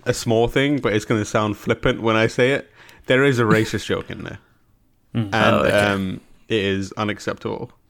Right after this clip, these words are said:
Speaker 1: And it is, I remember at the time first seeing it, it,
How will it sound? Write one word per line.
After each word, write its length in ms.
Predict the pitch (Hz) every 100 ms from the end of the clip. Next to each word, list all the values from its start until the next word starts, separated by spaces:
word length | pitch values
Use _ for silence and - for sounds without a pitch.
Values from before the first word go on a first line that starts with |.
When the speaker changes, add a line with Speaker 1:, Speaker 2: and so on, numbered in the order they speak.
| _ 101
Speaker 1:
And 420 | 104 101 98 98 - _
it 140 | 110 104
is, 480 | 104 101 - - - - -
I 80 | -
remember 420 | 131 131 139 123 -
at 180 | 117 98
the 80 |
time 580 | - - 113 123 139 147 -
first 420 | - 123 120 -
seeing 340 | 131 127 143
it, 300 | 165 170 - -
it, 240 | 113 -